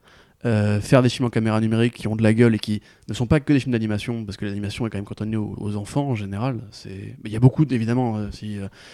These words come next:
si, euh, Renaud écoute ce podcast, il va me tuer. Mais voilà, il, il y a plein d'autres animations pour adultes, mais je veux dire, les, les films grand public d'animation sont souvent réservés aux enfants. Et c'est vrai que moi, Avatar ne me séduit pas avec cette, cette proposition de faire les deux, les deux à la fois. Mais je trouve vraiment que,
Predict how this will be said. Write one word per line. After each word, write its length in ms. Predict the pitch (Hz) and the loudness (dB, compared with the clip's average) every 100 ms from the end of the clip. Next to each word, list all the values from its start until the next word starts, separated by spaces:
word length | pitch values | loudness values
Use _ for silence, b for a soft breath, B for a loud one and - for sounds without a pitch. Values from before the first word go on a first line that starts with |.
| B B B - | B B B -14
si, 340 | - 113 110 | -4 0 2
euh, 260 | 107 107 107 | 4 2 2
Renaud 260 | 113 120 | 6 6
écoute 180 | 113 117 | 6 4
ce 40 | |
podcast, 280 | 117 - 117 | -2 0 -2
il 60 | 110 | -2
va 40 | |
me 40 | 104 | 2
tuer. 260 | 117 147 B B B - | 6 6 B B B -4
Mais 260 | 113 117 113 | 2 4 8
voilà, 220 | 127 120 | 8 6
il, 120 | 117 - | 2 -2
il 60 | 127 | 0
y 40 | |
a 80 | 113 | 4
plein 140 | 135 | 4
d'autres 160 | 120 - | 2 0
animations 260 | 113 - | -2 -2
pour 120 | 117 120 | 2 4
adultes, 280 | 135 127 | 6 4
mais 80 | 120 | 4
je 40 | 113 | 2
veux 80 | 113 | 2
dire, 20 | |
les, 140 | 113 | 0
les 100 | 123 | 0
films 180 | 113 127 | -2 -2
grand 240 | 113 139 127 | 2 4 6
public 420 | 127 127 131 - | 4 4 2 -2
d'animation 440 | 113 110 104 - 143 | -4 -2 -2 0 -2
sont 160 | - | -2
souvent 300 | 107 120 120 | -6 0 4
réservés 320 | 117 110 107 104 | 4 4 2 0
aux 140 | 104 | -2
enfants. 260 | 104 160 - b b b b b b | -4 -4 -4 b b b b b b
Et 60 | 113 | 0
c'est 120 | 135 | 4
vrai 120 | 143 | 4
que 60 | 139 | 6
moi, 140 | 135 | 6
Avatar 300 | 123 117 147 | 6 6 4
ne 80 | 123 | 2
me 60 | 107 | 0
séduit 240 | 117 110 | -2 0
pas 160 | 131 117 | 4 4
avec 120 | 107 | 2
cette, 100 | - | -8
cette 160 | 107 | -12
proposition 380 | - 113 110 123 | -8 -6 -4 -2
de 60 | 110 | -2
faire 160 | 110 | -2
les 120 | 107 107 | -2 -2
deux, 200 | 113 110 | -2 -2
les 180 | 110 | -2
deux 120 | 113 117 | 2 2
à 60 | |
la 80 | 104 | 2
fois. 240 | - 147 - _ _ _ _ - 123 | -2 -4 -6 _ _ _ _ -10 -4
Mais 80 | |
je 40 | 120 | 2
trouve 120 | 147 | 4
vraiment 280 | 123 127 160 | 6 4 4
que, 260 | 131 117 | 2 -2